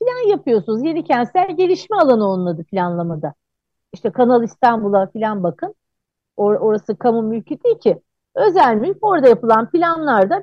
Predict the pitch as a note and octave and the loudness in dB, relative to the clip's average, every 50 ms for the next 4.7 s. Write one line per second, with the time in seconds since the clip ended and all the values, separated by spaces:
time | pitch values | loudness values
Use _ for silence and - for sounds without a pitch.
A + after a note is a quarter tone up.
0 | - G4 G4 E4 C#4+ C4+ C4 A#3+ A3 G3+ G#3+ G3+ - D4+ - G4 F4+ C4 A3 - | -2 -2 0 0 0 -2 -2 -2 -2 -4 -4 -8 -10 -4 0 2 2 2 2 0
1 | - B3 C4 D#4+ F#4 F4+ F#4 F4+ F#4 F#4 C#4+ A#3+ A3 A3 A3 - - F#4 G#4 F4 | -6 -8 -6 -6 -4 -4 -4 -4 -2 0 0 0 0 -2 -6 -6 -6 -6 -4 -2
2 | F4+ G4 F#4+ G4+ F#4+ - - A#4+ A#4 G#4 C#4+ A#3 G3+ F3 D#3+ F3 F3 F3 G3 A#3 | -2 -2 -2 -2 -6 -6 -6 -2 -2 0 0 0 0 -2 -4 -6 -8 -8 -8 -4
3 | B3 B3+ C4 B3+ B3 C#4+ C#4 C#4 C#4 C4+ C4+ C4 B3+ B3+ C4+ B3+ C4 C4 C4+ C4+ | 0 0 0 2 4 4 4 4 4 2 2 2 0 -2 -6 -6 -6 -6 -6 -4
4 | C4+ C4 A#3+ B3+ B3 - - G#4+ A#4+ E4+ G3 - _ | -6 -8 -10 -10 -12 -6 -4 -2 0 0 -2 -2 _